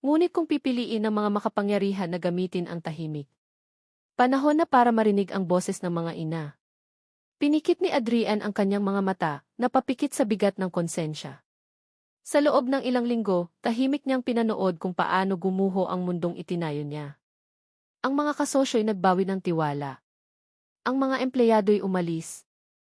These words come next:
Ang mga mamamahayag ay naghahanap ng sagot. Hanggang isang gabi, nakatanggap siya ng mensahe.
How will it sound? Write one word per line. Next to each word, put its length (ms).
Ang 160
mga 160
mamamahayag 800
ay 160
naghahanap 560
ng 80
sagot. 400
Hanggang 320
isang 240
gabi, 480
nakatanggap 560
siya 160
ng 160
mensahe. 640